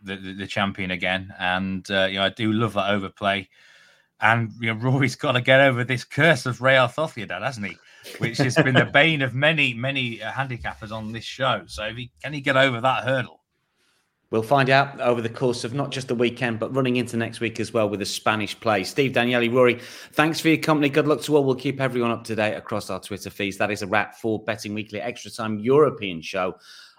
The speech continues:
Speaker 2: I'll be back with Steve next week, as will one of Daniele or Rory. We think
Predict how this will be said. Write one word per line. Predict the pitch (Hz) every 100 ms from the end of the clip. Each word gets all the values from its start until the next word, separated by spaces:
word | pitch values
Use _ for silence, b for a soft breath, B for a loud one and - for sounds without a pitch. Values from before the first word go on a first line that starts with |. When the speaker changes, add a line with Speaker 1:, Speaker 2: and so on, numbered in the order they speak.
| -
Speaker 2:
I'll | 127
be | 135
back | 120 123
with | 107
Steve | - 123 107
next | 110 - -
week, | 110 -
as | 117 113
will | 123 113
one | 120 123
of | 120 113 -
Daniele | 90 104 101 104 -
or | 127 120
Rory. | 107 101 110 b b -
We | 123
think | - - 131 117 -